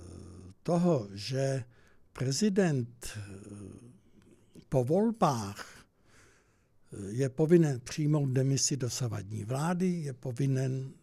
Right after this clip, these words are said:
eh, jmenovat nového předsedu vlády, pak skutečně ústava je napsána tak, že mu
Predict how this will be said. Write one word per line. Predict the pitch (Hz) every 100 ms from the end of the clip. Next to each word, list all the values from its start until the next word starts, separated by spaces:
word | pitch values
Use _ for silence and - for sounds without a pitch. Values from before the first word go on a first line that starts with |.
| _
eh, | 110 107 101 101 104 101 104
jmenovat | 110 113 117 113 -
nového | 113 120 165 170 180
předsedu | - 175 - 175 185
vlády, | 180 180 180 175 185 190 - - - - - _ -
pak | 165 - 175
skutečně | 139 - - 156 214 - 220 190
ústava | 151 147 - 196 196
je |
napsána | 175 156 - 196 196 180 131
tak, | - 151 165 - - _ - _ _ _ _ - -
že | 117 113 165
mu | 196 196 143